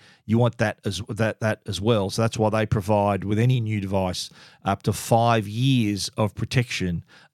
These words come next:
from the launch of that device. So if you had a device for four years, you get a new device, you don't have one year of protection left.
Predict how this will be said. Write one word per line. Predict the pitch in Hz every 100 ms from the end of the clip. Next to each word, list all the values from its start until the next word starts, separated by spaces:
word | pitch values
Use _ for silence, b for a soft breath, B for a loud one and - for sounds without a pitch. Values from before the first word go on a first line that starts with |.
| _ -
from | - - 143 147 139
the | 120
launch | 123 127 123
of | 107
that | 110 -
device. | 101 117 90 -
So | 104
if | 120
you | 123
had | 110 113
a | 104
device | 101 107 104
for | 107
four | 120 110
years, | 110 113 98
you |
get | 104
a | 101
new | 107
device, | 98 98 113 104 - - B B
you | 113
don't | 123 113
have | 110 98
one | 107 107
year | 113 113 101
of |
protection | - 107 110 - 101
left. | 120 101 -